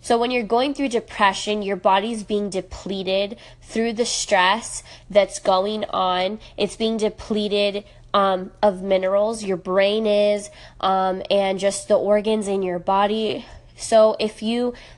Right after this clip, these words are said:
don't feed it anything, your organs begin to suffer. The chemicals in your brain and your neurons are not gonna be firing off the way that they should because you're not feeding yourself correctly. So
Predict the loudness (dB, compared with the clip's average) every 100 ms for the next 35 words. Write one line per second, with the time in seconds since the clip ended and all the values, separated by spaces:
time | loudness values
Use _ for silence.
0 | -10 0 4 4 2 -4 -2 0 0 0
1 | 0 2 2 2 0 -2 -2 0 -2 0
2 | 2 4 2 2 -2 -4 -6 -2 -2 -2
3 | -4 -2 0 -2 0 0 0 -4 -16 -10
4 | -2 0 0 0 0 0 0 0 0 -2
5 | -2 -2 2 2 2 -2 -2 -2 -2 -4
6 | 0 0 2 2 0 -2 -2 -2 -2 -2
7 | 0 0 -2 -2 -4 -6 -6 0 2 2
8 | -2 -2 -2 -2 -2 -4 0 0 0 -6
9 | -6 -6 -6 0 0 0 -6 -10 -20 -18
10 | -6 -6 2 2 2 -4 -2 -2 -2 -6
11 | -10 -4 -4 -2 -2 -4 -4 -4 -2 -2
12 | -6 -8 -2 0 -2 -6 -12 -12 -16 -18
13 | -16 -16 4 4 4 0